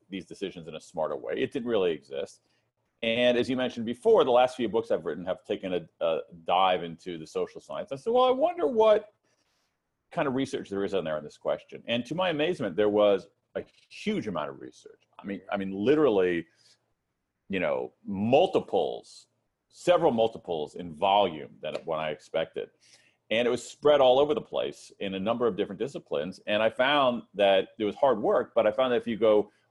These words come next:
wide enough and deep enough into this research, you can begin to piece together the evidence-based ways to make smarter, shrewder decisions about when to do things. As you were saying in your intro, in the course of a day, which is extraordinarily important, but also in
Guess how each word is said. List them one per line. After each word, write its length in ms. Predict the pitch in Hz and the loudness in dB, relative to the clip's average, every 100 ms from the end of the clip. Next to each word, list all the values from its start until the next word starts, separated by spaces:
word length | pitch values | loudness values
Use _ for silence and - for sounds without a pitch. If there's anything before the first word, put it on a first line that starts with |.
| - | 2
wide 240 | 113 139 | 4 4
enough 240 | 139 127 110 | 4 2 0
and 80 | |
deep 160 | 101 113 | -8 -6
enough 240 | 107 95 | -4 -4
into 220 | 92 92 85 | -6 -12 -12
this 300 | 87 - - | -12 -14 -10
research, 640 | 120 131 78 76 - - _ _ _ _ | -10 -8 -6 -8 -10 -20 _ _ _ _
you 140 | 104 120 | -10 -6
can 160 | - | -6
begin 240 | - 107 104 | -4 -4 -6
to 100 | - | -8
piece 240 | 104 101 | -8 -8
together 380 | - 85 85 92 | -10 -6 -6 -2
the 200 | 123 156 | -4 0
evidence-based 760 | 165 160 120 101 - 65 - - | 2 2 0 -2 -8 -8 -10 -12
ways 380 | 55 - - _ _ _ - | -14 -14 -20 _ _ _ -8
to 80 | 104 | -4
make 240 | 95 - | -4 -4
smarter, 720 | - 120 110 107 101 101 101 - | -10 -2 4 4 4 0 -4 -14
shrewder 340 | - 107 92 | -8 -6 -6
decisions 420 | 87 - 80 87 | -8 -10 -10 -10
about 220 | 85 82 78 | -6 -4 -4
when 120 | 78 | -10
to 100 | 82 | -8
do 200 | 127 185 | -4 -4
things. 320 | - 71 65 | -4 -8 -4
As 140 | 90 85 | -4 -2
you 80 | |
were 80 | 98 | -6
saying 360 | - 101 95 92 | -4 -4 -4 -4
in 120 | 90 | -6
your 160 | 87 110 | -6 -6
intro, 380 | 202 113 95 - _ _ _ _ - | -2 0 0 0 _ _ _ _ -6
in 80 | 110 | -4
the 60 | |
course 280 | 110 143 139 | 2 2 2
of 80 | 127 | -2
a 60 | 107 | -2
day, 260 | 98 90 | 2 2
which 180 | 117 113 | 0 -6
is 160 | 90 85 | -14 -16
extraordinarily 720 | - - 110 92 92 80 78 | -20 -4 -4 -2 -4 -6 -8
important, 380 | - 62 107 | -8 -8 -6
but 100 | 123 | -2
also 540 | 120 135 113 131 110 104 | 2 2 2 2 2 0
in 420 | 95 104 98 | -2 -4 -4